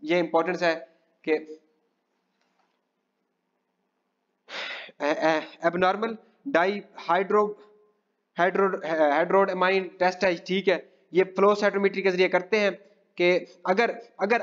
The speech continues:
आपका जो है ना ये एनएडीपीएच oxidase enzyme बन रहा है, अगर एनएडीपीएच ऑक्सीडेज enzyme, अच्छा ये पता है क्या होती है, आपको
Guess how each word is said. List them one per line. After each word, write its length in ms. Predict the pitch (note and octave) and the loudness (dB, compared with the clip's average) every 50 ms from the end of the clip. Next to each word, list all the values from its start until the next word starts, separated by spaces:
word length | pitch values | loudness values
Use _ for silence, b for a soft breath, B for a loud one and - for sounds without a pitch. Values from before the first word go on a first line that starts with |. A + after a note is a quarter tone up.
| F#3 G3 | 2 4
आपका 260 | G#3 G#3+ - - G#3+ G#3 | 2 2 2 0 0 0
जो 120 | F#3 F#3+ | 2 2
है 120 | F#3 G3 | 2 2
ना 80 | G3+ G3+ | 2 2
ये 240 | G3 F3 F#3+ G3 G3+ G3+ F#3+ G3 - b b b b b | 2 4 4 4 4 4 2 0 -4 b b b b b
एनएडीपीएच 500 | F3+ G3 G3+ G3 F#3 G3+ F#3+ G#3 F#3+ - - | 0 0 2 2 0 0 0 0 -2 0 0
oxidase 460 | F#3+ F#3+ F#3+ - G3+ F3+ G3 F#3+ F3+ | -2 -2 -2 -2 0 0 2 2 0
enzyme 340 | F#3+ F#3 F3+ F#3 F#3 F3+ D#3+ - | -2 -2 0 0 0 0 0 0
बन 160 | D3+ D#3+ F3 | -2 -2 0
रहा 160 | E3+ D#3+ C#3+ | 0 0 0
है, 140 | B2+ A#2 - | 0 -2 -8
अगर 260 | - C#3+ D#3 E3 E3 - | -6 -2 -2 -2 0 0
एनएडीपीएच 460 | F3+ F#3 F#3+ F3+ F#3 F3+ F#3+ F#3 F3+ | -2 -2 0 0 0 0 0 0 0
ऑक्सीडेज 340 | F3+ F3 F3 F3+ F3 F3+ F3 | 0 -2 -2 -2 -2 0 0
enzyme, 360 | F3+ F3+ E3+ E3+ F#3 G#3 A3 - - _ _ _ _ _ b b b b b b b | 0 0 2 2 2 0 -2 -6 -12 _ _ _ _ _ b b b b b b b
अच्छा 160 | F3+ - B3+ | -4 -2 -2
ये 100 | A3+ A#3 | -2 -2
पता 160 | A3+ A#3 C4 | -2 0 -2
है 60 | C4 | -2
क्या 160 | C4 B3 A#3 | 0 0 0
होती 240 | G#3 G3 F#3 F#3 F#3 | 2 0 0 -2 0
है, 60 | F3 | 0
आपको 180 | F3 E3+ E3+ E3 | 0 0 -2 -4